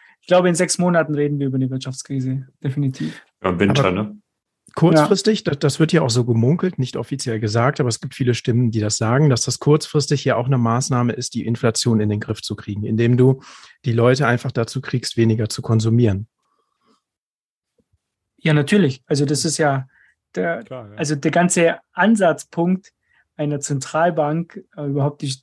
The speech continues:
Speaker 1: die Steuerung ist ja eigentlich die Nachfrage, weil das
Speaker 3: Mhm.
Speaker 1: Angebot können sie ja nicht steuern, ne? Sie können ja jetzt nicht irgendwie mehr Gas zur Verfügung stellen, sie können nicht,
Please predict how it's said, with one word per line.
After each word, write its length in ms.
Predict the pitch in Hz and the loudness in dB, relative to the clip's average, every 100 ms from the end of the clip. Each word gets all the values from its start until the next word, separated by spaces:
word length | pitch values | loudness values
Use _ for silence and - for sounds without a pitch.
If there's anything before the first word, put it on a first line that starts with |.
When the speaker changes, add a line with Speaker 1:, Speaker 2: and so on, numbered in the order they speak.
| - | -8
Speaker 1:
die 80 | |
Steuerung 560 | 135 - 156 165 151 - | -4 2 4 4 2 -2
ist 200 | - 180 | -4 -2
ja 120 | 180 156 | -2 -2
eigentlich 320 | 147 139 131 | -2 -4 -4
die 100 | 147 | -4
Nachfrage, 680 | 143 156 - 127 123 127 131 _ _ - | 0 -2 -4 -10 -8 -10 -12 _ _ -2
weil 100 | 131 | 2
das 160 | 131 | 2
Speaker 3:
Mhm. 80 | - | 2
Speaker 1:
Angebot 440 | 175 214 156 160 | 4 4 4 0
können 180 | - 170 | 2 2
sie 100 | 151 | 2
ja 60 | 139 | 2
nicht 160 | 135 | 0
steuern, 360 | - 165 143 123 | 0 2 2 0
ne? 220 | 135 156 | -4 -4
Sie 100 | 131 | -6
können 180 | 131 147 | -4 -4
ja 100 | 147 | -2
jetzt 180 | 135 - | -4 -6
nicht 180 | 139 - _ - - _ | -6 -8 _ -20 -20 _
irgendwie 360 | 156 143 139 147 | 0 2 2 2
mehr 200 | 143 135 | 2 2
Gas 400 | 147 147 156 - | 2 2 0 -2
zur 140 | 156 | -4
Verfügung 440 | 139 139 160 151 143 | -6 -4 -2 0 0
stellen, 400 | - 156 151 143 | 0 0 0 0
sie 140 | 135 | -4
können 280 | 143 147 147 | -4 -4 -2
nicht, 300 | 151 - | -4 -8